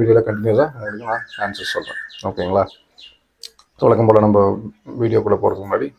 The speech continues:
இன்றைய குறள். "பொறிவாயில் ஐந்தவித்தான் பொய்த்தீர் ஒழுக்க நெறி நின்றார் நீடு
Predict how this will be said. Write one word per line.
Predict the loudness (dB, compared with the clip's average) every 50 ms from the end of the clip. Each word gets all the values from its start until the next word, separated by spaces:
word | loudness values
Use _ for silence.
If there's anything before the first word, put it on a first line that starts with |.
| _ -12
இன்றைய | -2 2 4 4 4 4
குறள். | 2 2 2 2 -2 -10 _ _ _ _ _ _ _ _ _ _ _ _ _ _ _ _ _ _ _ _ _ _ _ _ _ _ _ _ _ _ _ _ _ _ _ _ _ _ _ _ -20 -20 -12 _
"பொறிவாயில் | 4 6 8 8 8 8 8 8 8 10 8 8 6 6 2 0 -4 -12 _ _ _ _ _ _ _ _ 2 4
ஐந்தவித்தான் | 4 4 6 6 6 6 6 4 2 0 2 4 4 4 4 0 -4 -8 -10 -16 -20 -20 _ _ _ -16 0 4
பொய்த்தீர் | 6 6 6 6 4 0 2 6 6 6 6 4 2 -4 -12 -20 _ _ _ _ -2 2
ஒழுக்க | 4 4 4 4 2 -4 2 4 4 4 4 0 -6 -14 _ _ _ _ _ _ _ _ _ 2
நெறி | 4 4 6 6 6 6 4
நின்றார் | 4 4 4 6 6 8 8 6 6 2 -2 -4 -6
நீடு | -8 -10 -10 -10 -8 -6